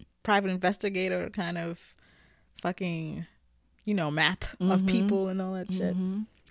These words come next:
Speaker 2: So they're connecting all the dots. So they connect the dots between the phrenology dude, the secret orders.
Speaker 1: And as they're doing that, they're, like, circling different buildings on a
Speaker 2: Mm-hmm.
Speaker 1: map.
Speaker 2: Mm-hmm. Former slave quarters.
Speaker 1: Mm-hmm.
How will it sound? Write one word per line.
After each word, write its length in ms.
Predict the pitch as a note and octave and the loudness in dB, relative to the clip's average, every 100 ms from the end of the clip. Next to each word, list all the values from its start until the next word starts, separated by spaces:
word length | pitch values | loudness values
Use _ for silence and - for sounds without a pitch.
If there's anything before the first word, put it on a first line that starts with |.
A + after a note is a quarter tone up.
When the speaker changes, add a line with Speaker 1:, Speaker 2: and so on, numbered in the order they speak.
| _ | _
Speaker 2:
So 140 | - E3+ | -4 2
they're 200 | F3+ G#3+ | 4 4
connecting 480 | A3+ G3+ G#3+ A3 G3 | 4 2 0 0 0
all 100 | F3+ | 0
the 100 | E3 | 2
dots. 320 | D#3+ F3 F#3+ | 4 4 2
So 80 | F3 | 0
they 120 | F3 | 0
connect 340 | - G3+ B3 | 2 2 2
the 80 | B3 | 2
dots 300 | G#3 G#3+ G#3+ | 2 2 2
between 640 | - - G3+ F#3 F3+ F3 F3+ - - - | -2 -4 0 0 0 0 -4 -10 -20 -10
the 100 | - | -6
phrenology 640 | - F3 E3 F3+ A3+ A3+ A#3 | -2 2 4 6 6 6 4
dude, 540 | G#3+ A3 A3 A3 A3+ - _ _ - | 4 4 4 4 0 -6 _ _ -6
the 100 | D#3+ | -2
secret 420 | - G#3+ G#3+ G3+ | 2 2 4 6
orders. 680 | G3 G3 G3 F#3+ G#3+ - - _ _ _ _ _ - - - | 6 6 4 2 0 -10 -12 _ _ _ _ _ -20 -14 -4
Speaker 1:
And 160 | G3 F3+ | -2 0
as 200 | G3+ A3+ | 0 2
they're 100 | A3+ | 2
doing 260 | A3+ A3 G3+ | 2 0 0
that, 160 | F3+ | 0
they're, 100 | F3+ | 0
like, 220 | F#3+ F3+ | 0 -2
circling 760 | - - F#3+ G3 G3 F#3+ F#3 F3+ | -4 -2 -2 -2 -4 -2 -4 -6
different 380 | F3+ - F#3+ F3+ | -6 -6 -6 -4
buildings 720 | E3 F3 G#3 A#3+ C4 C4 - F#3+ | -4 -4 -6 -8 -8 -12 -4 2
on 260 | G3 F#3 | 2 4
a 40 | F3 | 2
Speaker 2:
Mm-hmm. 60 | |
Speaker 1:
map. 380 | F3 F#3 B3+ - F#3+ | 2 0 -6 -8 -4
Speaker 2:
Mm-hmm. 380 | F3 E3+ E3 F3 - _ _ _ _ - - | -2 -2 -4 -6 -12 _ _ _ _ -8 -4
Former 300 | - F#3 E3+ | 0 2 2
slave 380 | - F#3 F#3+ G3 | 0 2 2 2
quarters. 720 | G#3 F#3+ F#3+ F#3+ G3 G3 F#3+ | 0 2 2 0 0 -2 -4
Speaker 1:
Mm-hmm. 160 | F3+ | -6